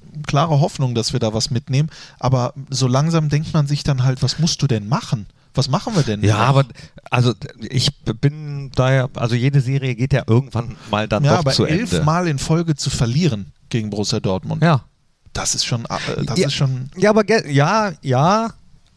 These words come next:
Speaker 2: aber, ähm, ach, auch das hört sich jetzt doof an, wenn du mit null drei in eine Saison startest, sieht natürlich kacke aus, wenn du dann, äh, an Spieltag eins, wohlgemerkt,
Speaker 1: Mhm.
Speaker 2: äh, äh, kurz vor Schalke <laughs> stehst, so ungefähr. Aber, äh, es bleibt dabei, bis Spieltag zehn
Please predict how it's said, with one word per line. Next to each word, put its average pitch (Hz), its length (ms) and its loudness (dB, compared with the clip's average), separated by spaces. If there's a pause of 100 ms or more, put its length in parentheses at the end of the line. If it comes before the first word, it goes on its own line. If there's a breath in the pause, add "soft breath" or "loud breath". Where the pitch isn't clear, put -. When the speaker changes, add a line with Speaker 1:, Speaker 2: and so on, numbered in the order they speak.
(200)
Speaker 2:
aber, 175 540 4
ähm, 147 240 -2
ach, 113 340 -2
auch 131 120 0
das 143 180 2
hört 143 140 6
sich - 80 -8
jetzt 120 200 -6
doof 151 160 4
an, 110 140 -8
wenn 110 80 -2
du 110 80 -4
mit 110 140 -6
null 135 160 4
drei 127 220 0
in 120 120 -6
eine 113 140 0
Saison 107 320 0
startest, 131 480 0
sieht 127 100 -4
natürlich 113 380 0
kacke 139 280 0
aus, 131 280 2
wenn 127 140 0
du 120 220 2
dann, 117 300 -4
äh, 127 380 2 (260)
an - 160 2
Spieltag 135 480 2
eins, 127 400 2
wohlgemerkt, 101 720 0
Speaker 1:
Mhm. - 0 -
Speaker 2:
äh, 110 320 2
äh, 113 240 0
kurz 135 300 0
vor 120 120 2
Schalke 135 300 2
<laughs> - 40 -6
stehst, 143 540 0
so 147 60 4
ungefähr. 123 500 0 (380 loud breath)
Aber, 117 220 2 (180)
äh, 120 220 2
es 123 140 -2
bleibt 127 300 2
dabei, 117 280 2
bis 123 180 -2
Spieltag 123 420 -2
zehn 131 400 -2